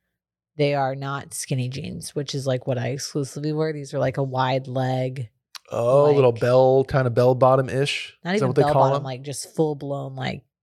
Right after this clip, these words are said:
Speaker 1: almost jankos.
Speaker 2: Oh.
Speaker 1: Like,
Speaker 2: Mom jeans.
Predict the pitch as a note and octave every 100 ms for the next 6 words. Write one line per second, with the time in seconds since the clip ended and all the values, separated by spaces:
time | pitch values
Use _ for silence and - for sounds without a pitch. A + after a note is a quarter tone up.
0 | - D3+ C#3 C3 - - - G#2 A2 A2
1 | - A#2+ C3 - _ _ _ _ _ C#3+
2 | D3 D3+ C#3+ - D3+ F3+ - D2 - -